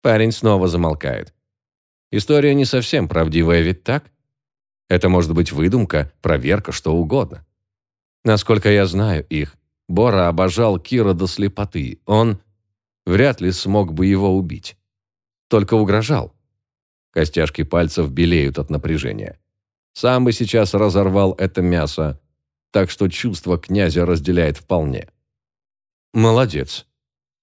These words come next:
Алексей не скрывает усмешки. Он бросился с ножом на меня, и уже после этого Кир прикончил его.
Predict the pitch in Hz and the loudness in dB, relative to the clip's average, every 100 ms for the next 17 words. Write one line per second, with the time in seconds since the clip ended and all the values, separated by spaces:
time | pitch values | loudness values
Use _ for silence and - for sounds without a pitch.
0 | _ _ 101 95 - 101 98 92 - 90 | _ _ -2 -2 0 0 2 0 -2 0
1 | 82 73 85 - 71 57 - 60 - _ | 0 -2 -4 -6 -6 -8 -10 -12 -14 _
2 | _ _ _ _ _ - 98 101 104 110 | _ _ _ _ _ -2 2 4 4 2
3 | 113 104 98 107 101 104 110 104 101 95 | 0 -2 -2 0 0 2 2 2 2 2
4 | 113 110 92 87 98 92 90 - 92 131 | 2 2 0 0 -2 -2 -2 0 2 2
5 | 104 87 80 92 87 78 87 78 71 53 | 2 0 0 -2 -2 -2 -4 -4 -6 -8
6 | - 64 62 60 58 - | -8 -8 -6 -6 -8 -10